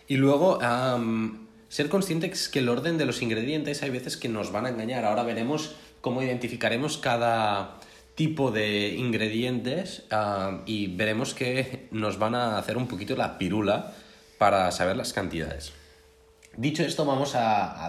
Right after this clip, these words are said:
a ver esto, ¿no? Y entonces tenemos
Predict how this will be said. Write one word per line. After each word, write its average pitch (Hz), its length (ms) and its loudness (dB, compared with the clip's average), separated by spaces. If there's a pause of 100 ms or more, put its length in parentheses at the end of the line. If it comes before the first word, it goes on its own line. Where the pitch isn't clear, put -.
(100)
a - 100 -8
ver 92 160 0
esto, 85 240 -4
¿no? 160 340 -2
Y 107 120 -4
entonces 131 500 -2 (640)
tenemos 143 440 2